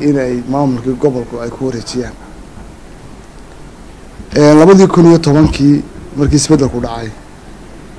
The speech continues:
ee, maxaan ku dhahdaa, ee, ay maamulkii hore ee dowladdii hore Dahriyaal tagtay, waxa yimi dowladdii kulmiye ee Axmed Maxamed Axmed Siilaayo uu, een, hoggaanka u hayay.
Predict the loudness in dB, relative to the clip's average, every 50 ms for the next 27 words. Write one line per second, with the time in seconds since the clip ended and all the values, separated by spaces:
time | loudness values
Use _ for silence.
0 | -20 -20 -20 -20 -20 -20 -20 -20 -20 -20 -20 -20 -20 -20 -20 -16 -10 -6 -4 0
1 | 0 2 2 4 4 4 2 2 2 0 0 -2 -4 -6 -6 -2 -2 0 0 0
2 | -2 -2 -2 -2 -2 -4 -4 -4 -2 -2 -2 0 0 0 0 0 0 0 0 2
3 | 2 2 2 2 0 -2 -4 -4 -2 0 0 0 -2 -6 -10 -12 -16 -20 -18 -12
4 | -10 -8 -6 -4 -2 -2 0 0 2 2 2 2 0 -4 -10 -10 -4 0 2 2
5 | 2 2 2 2 2 2 0 0 -2 -2 -4 -6 -8 -10 -10 -12 -12 -10 -6 -4
6 | -4 -4 -4 -6 -12 -20 -20 -20 -20 -20 -20 -16 -8 -4 -2 0 2 2 2 2
7 | 4 4 4 4 4 2 -4 -14 -20 -16 -6 -2 0 2 2 2 2 0 -4 -4
8 | -6 -4 -4 -2 -2 -2 -2 -4 -4 -4 -2 -2 -4 -4 -8 -14 -20 -20 -20 -20
9 | -12 -6 -4 -2 0 0 0 -2 -2 -2 -2 -2 -2 -2 -2 -2 -2 -2 -4 -2
10 | 0 0 0 0 -2 -4 -6 -12 -18 -18 -16 -16 -16 -16 -18 -20 -20 -20 -20 -14
11 | -6 -2 2 2 4 4 2 2 0 -2 -4 -6 -8 -12 -14 -18 -20 -20 -20 -20
12 | -20 -18 -10 -6 -4 0 2 4 4 4 4 4 2 2 0 -2 -8 -10